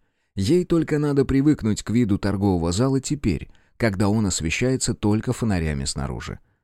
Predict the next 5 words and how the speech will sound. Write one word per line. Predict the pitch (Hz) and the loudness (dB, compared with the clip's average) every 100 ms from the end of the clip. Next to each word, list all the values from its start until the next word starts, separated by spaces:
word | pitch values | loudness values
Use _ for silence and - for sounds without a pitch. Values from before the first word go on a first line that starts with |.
| _ _ - | _ _ -4
Горы | 95 160 160 | 0 2 2
книжек | - 156 165 139 - | 2 0 2 0 0
лишились | 113 107 107 87 - | 0 2 0 0 -2
своих | 67 65 - | -4 -6 -8
цветов, | - 65 - 117 | -10 -8 -6 -6